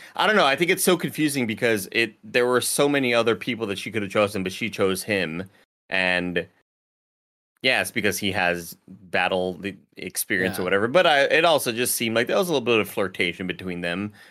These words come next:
Speaker 1: at that tournament. Um, I, I couldn't even speculate right now as to why he's there and what role he's going to play. But I do think that he will become somewhat of a,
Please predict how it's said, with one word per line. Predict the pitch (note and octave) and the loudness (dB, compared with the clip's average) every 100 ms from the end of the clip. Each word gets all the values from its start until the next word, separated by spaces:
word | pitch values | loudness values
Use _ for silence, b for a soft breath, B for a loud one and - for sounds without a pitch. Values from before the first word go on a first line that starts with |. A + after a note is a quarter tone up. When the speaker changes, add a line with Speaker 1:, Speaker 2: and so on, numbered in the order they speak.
| B - | B -6
Speaker 1:
at | F#2+ | -2
that | F#2+ F2+ | -2 -2
tournament. | - F#2 F#2 F#2+ F#2 b b b - | 0 2 4 2 0 b b b -2
Um, | F2+ F2 E2 D#2+ - _ _ A2+ | 4 4 4 -2 -12 _ _ -2
I, | B2 G#2+ C3+ | 0 2 0
I | |
couldn't | - E3+ C3 C3+ | 0 0 2 2
even | A#2 A#2 G#2+ G2 F#2+ - _ | 2 2 2 0 -2 -8 _
speculate | - - G#2+ G2+ G#2+ F#2+ F#2 - | -6 -2 -2 0 0 2 0 -2
right | G2 F2+ | 0 0
now | F#2 F2 F2 | 0 0 -2
as | F2 | -4
to | - | -6
why | F#2 F2+ F#2 F2 F2 F2 - b _ _ _ _ _ _ _ | -4 2 4 4 2 -2 -6 b _ _ _ _ _ _ _
he's | - C3 A2+ | -12 -8 -2
there | A2 G#2 | 2 2
and | F#2+ F#2 | 2 0
what | G2 F2 | -2 0
role | G2+ G2 | 0 0
he's | F#2 F2 | -2 -8
going | E2 F2+ F2 | -4 -4 -4
to | - | -8
play. | - - E2 D#2+ | -8 -2 -2 0
But | F#2 | 0
I | F2+ | 0
do | F#2+ G2+ | 0 -2
think | G#2 F#2+ | -2 -4
that | F#2 | -6
he | F#2 | -6
will | F#2 F#2+ | -6 -4
become | F#2 G2 G2 F2+ E2 | -4 -2 -2 -2 -2
somewhat | - F#2+ F#2 F2+ F2+ F2 | -4 -2 -4 0 0 0
of | E2+ | 0
a, | F2 D#2+ | -2 -2